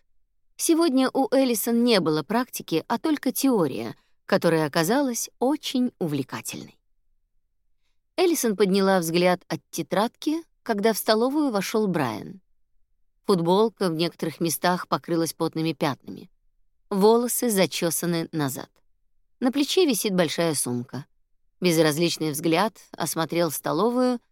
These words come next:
но не задел саму Эллисон. Неужели он совсем не почувствовал ее присутствия?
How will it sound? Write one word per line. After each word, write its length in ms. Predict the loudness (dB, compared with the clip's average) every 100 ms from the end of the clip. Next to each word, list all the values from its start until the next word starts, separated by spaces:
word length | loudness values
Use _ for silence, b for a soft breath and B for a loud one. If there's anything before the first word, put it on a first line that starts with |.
| _ _ 0
но 260 | 4 4
не 160 | 4 4
задел 640 | 4 2 2 2 2 -4 -8
саму 520 | -2 0 0 -2 -4 -4
Эллисон. 600 | -2 -2 -6 -8 -12 -18 _ _ _ _ _ _ _ -2
Неужели 500 | -2 0 0 0 0
он 120 | -2
совсем 500 | -4 -6 -4 -2 -2
не 100 | -2
почувствовал 540 | -4 -6 -8 -4 -2
ее 180 | 0 -2
присутствия? 680 | -4 -6 -6 -8 -12 -16